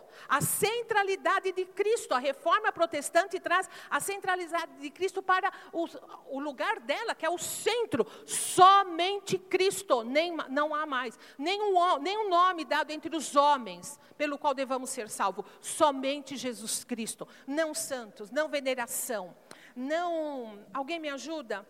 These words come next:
Aqueles pedacinhos de, eh, relíquias,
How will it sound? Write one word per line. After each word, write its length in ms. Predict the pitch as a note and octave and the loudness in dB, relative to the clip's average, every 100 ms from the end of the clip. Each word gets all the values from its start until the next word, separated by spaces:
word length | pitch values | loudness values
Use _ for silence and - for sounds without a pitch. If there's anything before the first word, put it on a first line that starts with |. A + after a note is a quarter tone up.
| - _ _ _ _ - | -20 _ _ _ _ -12
Aqueles 400 | C4 D#4 D4 - | -8 -8 -8 -6
pedacinhos 800 | C#4 B3+ B3 - D4 C4+ C4 A3 | -4 -2 -4 -6 -8 -8 -8 -10
de, 260 | A#3+ A#3+ | -14 -10
eh, 360 | A3+ A3+ G#3+ G#3 | -8 -6 -8 -6
relíquias, 920 | A3+ D#4+ F4+ F#4+ - G3 G3 - - | -4 0 2 0 -2 -8 -6 -8 -10